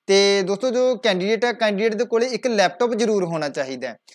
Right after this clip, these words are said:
ਦੇਖੋ ਦੋਸਤੋ, ਕੈਂਡੀਡੇਟ ਦੇ ਕੋਲੇ ਲੈਪਟਾਪ ਜ਼ਰੂਰ ਹੋਣਾ ਚਾਹੀਦਾ ਹੈ ਤੇ ਲੈਪਟਾਪ ਨੂੰ ਚਾਹੇ ਤੁਸੀਂ ਆਪਣੇ ਮੋਬਾਈਲ ਦੇ ਨਾਲ ਕਨੈਕਟ ਕਰ ਲਓ, ਚਾਹੇ ਜਿਵੇਂ ਮਰਜ਼ੀ। ਤੇ ਦੋਸਤੋ, ਤੁਸੀਂ ਉਹਦੇ ਉੱਤੇ ਨੈੱਟ ਜ਼ਰੂਰ ਚ-, ਚਲਾਉਣਾ,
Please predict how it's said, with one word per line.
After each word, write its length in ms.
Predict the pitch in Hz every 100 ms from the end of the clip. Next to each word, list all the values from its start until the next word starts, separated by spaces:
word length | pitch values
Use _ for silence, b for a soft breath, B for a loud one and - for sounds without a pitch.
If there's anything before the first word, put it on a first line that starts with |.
| _ 175
ਦੇਖੋ 160 | 170
ਦੋਸਤੋ, 220 | 214 214
ਕੈਂਡੀਡੇਟ 360 | 233 226 208 202
ਦੇ 60 | 220
ਕੋਲੇ 180 | 226
ਲੈਪਟਾਪ 400 | 226 185 - 220
ਜ਼ਰੂਰ 320 | 208 185 151 185
ਹੋਣਾ 200 | 214 220
ਚਾਹੀਦਾ 340 | 214 208 240
ਹੈ 80 | - - B B -
ਤੇ 380 | 220 233 233 -
ਲੈਪਟਾਪ 480 | 185 185 170 226 214
ਨੂੰ 160 | 240
ਚਾਹੇ 200 | 226 208
ਤੁਸੀਂ 240 | 202 208 220
ਆਪਣੇ 200 | 208 214
ਮੋਬਾਈਲ 360 | 202 170 160
ਦੇ 100 | 165
ਨਾਲ 140 | 196 202
ਕਨੈਕਟ 320 | 208 202 208
ਕਰ 140 | 214
ਲਓ, 80 | 220
ਚਾਹੇ 220 | 220 208
ਜਿਵੇਂ 240 | 196 208 208
ਮਰਜ਼ੀ। 320 | 175 147 196
ਤੇ 80 | 220
ਦੋਸਤੋ, 280 | 202 196
ਤੁਸੀਂ 240 | 220 220 220
ਉਹਦੇ 160 | 208
ਉੱਤੇ 340 | 226 226 254 247 b b b 202
ਨੈੱਟ 420 | 190 196 190 -
ਜ਼ਰੂਰ 340 | 214 202 214
ਚ-, 300 | 220 240 208 196
ਚਲਾਉਣਾ, 480 | 202 185 170 160